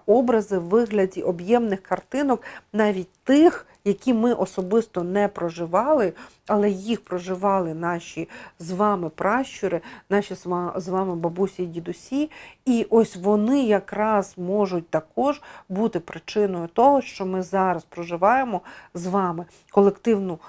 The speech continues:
травму особливо гостро. До геноциду можуть відноситися репресії, до геноциду можуть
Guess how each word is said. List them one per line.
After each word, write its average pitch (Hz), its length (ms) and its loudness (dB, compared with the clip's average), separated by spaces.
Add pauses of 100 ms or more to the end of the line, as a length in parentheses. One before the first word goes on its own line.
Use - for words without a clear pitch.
(140)
травму 233 460 4 (240)
особливо 190 800 0 (120)
гостро. 175 560 -4 (1000)
До 262 220 6
геноциду 277 720 2
можуть 233 640 0
відноситися 196 720 -2
репресії, 170 760 -6
до 165 200 -6
геноциду 190 720 -6
можуть 196 460 -4